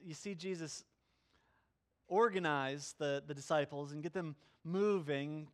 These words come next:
getting everybody organized into, into groups. And then he, he takes the,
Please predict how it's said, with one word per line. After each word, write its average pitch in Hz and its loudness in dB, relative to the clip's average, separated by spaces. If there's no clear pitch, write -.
getting 165 -6
everybody 165 -2
organized 170 0
into, 139 0
into 143 -8
groups. 180 0
And 143 -4
then 147 -2
he, 143 -4
he 151 -10
takes 185 -2
the, 147 2